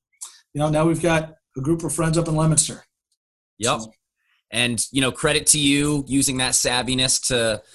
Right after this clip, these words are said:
Speaker 2: make sure that you guys could provide a home and also get fans and provide that hospitality element. Let's transition into that. You know, you got the logo right on your vest, the Creedon and Company. Your dad, John Senior, started it in nineteen eighty-five,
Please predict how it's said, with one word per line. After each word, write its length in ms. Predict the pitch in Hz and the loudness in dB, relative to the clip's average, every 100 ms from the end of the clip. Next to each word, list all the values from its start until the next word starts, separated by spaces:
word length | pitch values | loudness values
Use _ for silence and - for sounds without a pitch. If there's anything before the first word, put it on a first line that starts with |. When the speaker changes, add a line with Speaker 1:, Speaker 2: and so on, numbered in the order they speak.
| - - _ | -20 -20 _
Speaker 2:
make 240 | 123 135 - | -2 0 0
sure 220 | 139 127 | 0 0
that 160 | 123 | -2
you 80 | 117 | -4
guys 420 | 117 113 120 - | -2 -2 0 -2
could 480 | - - 120 117 101 | -4 -2 0 0 -4
provide 360 | 135 113 117 107 | -6 -2 0 0
a 40 | |
home 360 | 110 185 202 180 | 0 2 2 0
and 100 | 147 | 0
also 220 | 147 135 | 0 0
get 240 | 127 - | 0 -2
fans 440 | - 143 139 143 131 | -4 -4 -4 -4 -4
and 140 | 123 | -6
provide 400 | 135 113 117 117 | -6 -4 -2 -2
that 140 | 110 - | -4 -2
hospitality 800 | 113 117 - - 123 127 131 127 | -2 -2 -4 -2 0 0 0 -2
element. 480 | 139 135 139 135 - _ _ _ | -2 -2 -2 -6 -12 _ _ _
Let's 200 | 139 185 | -4 -2
transition 640 | - - 233 185 190 - 131 | 0 0 0 0 0 0 -2
into 220 | 113 123 | -2 -2
that. 320 | 110 95 87 _ | -2 -2 -6 _
You 120 | 98 98 | -14 -10
know, 80 | |
you 140 | 104 110 | -6 -2
got 160 | 131 | -2
the 80 | 143 | 0
logo 340 | 139 143 143 139 | 0 0 2 0
right 240 | 139 135 | 2 0
on 140 | 131 | 0
your 140 | 131 117 | -2 -2
vest, 340 | 123 127 - | -2 0 -2
the 80 | 117 | -6
Creedon 340 | - 131 127 | -6 -4 -2
and 160 | 123 120 | -4 -4
Company. 540 | 123 123 123 123 110 _ _ - _ _ | -4 -4 -4 -4 -6 _ _ -20 _ _
Your 100 | 143 | -4
dad, 420 | 139 156 165 180 156 | 0 0 0 0 0
John 320 | 156 156 147 | 0 2 2
Senior, 460 | - 147 143 123 | 0 2 0 0
started 480 | 120 - 131 123 117 | 0 0 0 0 0
it 160 | 113 110 113 | -2 -4 -8
in 120 | 113 | -4
nineteen 400 | 113 113 - 117 | -4 -2 -2 -2
eighty-five, 680 | 113 107 - 95 92 95 | -4 -4 -4 -2 -2 -4